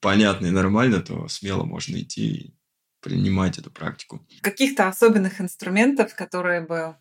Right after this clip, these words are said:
Speaker 2: лучше или хуже подходили, на твой взгляд, нет?
Speaker 1: Но у каждого своя определенная особенность. Может быть, что-то комфортнее, что-то некомфортнее,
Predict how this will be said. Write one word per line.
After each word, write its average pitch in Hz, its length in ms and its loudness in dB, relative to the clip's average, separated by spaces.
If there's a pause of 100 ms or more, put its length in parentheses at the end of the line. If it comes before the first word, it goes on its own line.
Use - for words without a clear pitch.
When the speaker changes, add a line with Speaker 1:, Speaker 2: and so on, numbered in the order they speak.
(140)
Speaker 2:
лучше 196 680 2
или 170 140 -2
хуже 180 340 -2
подходили, 196 680 0 (100)
на 165 120 -8
твой 190 200 -6
взгляд, 160 420 -6
нет? 156 140 -6
Speaker 1:
Но 135 340 6
у 113 100 -6
каждого 135 880 6
своя 117 1080 2 (160)
определенная 98 1120 2 (480)
особенность. 98 680 0
Может 131 360 4
быть, 104 120 -4
что-то 117 320 -2
комфортнее, 104 840 -2
что-то 120 440 0
некомфортнее, 107 960 0